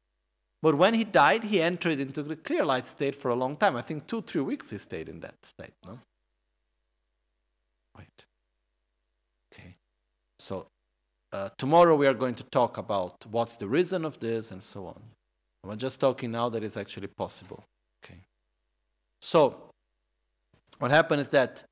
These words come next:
this monk, he entered into the state of clear light, and he stayed on that state for quite a long time. What is the sign of that? That even though he was dead, in the sense that no more breathing, no more heartbeat, and so on,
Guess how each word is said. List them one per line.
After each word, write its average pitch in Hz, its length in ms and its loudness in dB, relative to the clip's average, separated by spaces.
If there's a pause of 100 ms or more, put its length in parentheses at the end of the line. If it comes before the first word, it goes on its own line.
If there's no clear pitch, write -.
(360)
this 123 160 -4
monk, 147 280 2
he 123 220 -6
entered 190 500 2
into 131 220 -4
the 127 140 -8
state 127 320 0
of - 160 -6
clear 135 160 0
light, 104 460 -8 (440)
and 131 140 -4
he 143 40 -4
stayed 240 400 4
on 143 140 -2
that 131 220 2
state 131 360 -2
for 120 380 0 (460)
quite 151 240 6
a 120 140 2
long 113 160 -2
time. - 280 -14 (420)
What 170 160 8
is 156 120 2
the 151 80 -4
sign 180 360 4
of 120 180 -2
that? - 340 -10 (460)
That 120 100 -6
even 196 320 2
though 156 200 6
he 143 100 0
was 117 260 0 (140)
dead, - 260 -8 (160)
in 110 80 -8
the 113 60 -6
sense 117 320 -4
that 104 100 -6
no 123 180 2
more 120 180 0
breathing, 143 580 -2
no 117 120 -2
more 107 200 -4
heartbeat, 139 640 2
and 101 120 -10
so 143 280 0
on, 117 260 -4